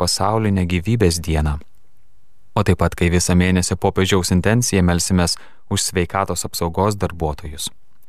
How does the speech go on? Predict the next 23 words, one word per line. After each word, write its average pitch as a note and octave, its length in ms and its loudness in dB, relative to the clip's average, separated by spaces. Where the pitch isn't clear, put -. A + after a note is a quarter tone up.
Pabaigai A#2+ 600 2
keletas G#2 560 2
šventosios F2+ 720 0
Joanos E2 560 2
minčių. E2+ 380 2
Pasaulis C3+ 520 2
ieško G#2+ 240 2
džiaugsmo, F#2+ 540 2
bet A2 200 2
neranda, E2 500 2
nes F2+ 200 2
yra E2+ 160 2
toli E2+ 240 2
nuo E2+ 160 6
Dievo. F#2 380 4
O B2 80 2
mes B2 240 4
supratome, G#2 560 0
kad E2+ 200 -2
džiaugsmas A2 440 2
kyla F2 240 2
iš - 160 0
Jėzaus F2 440 2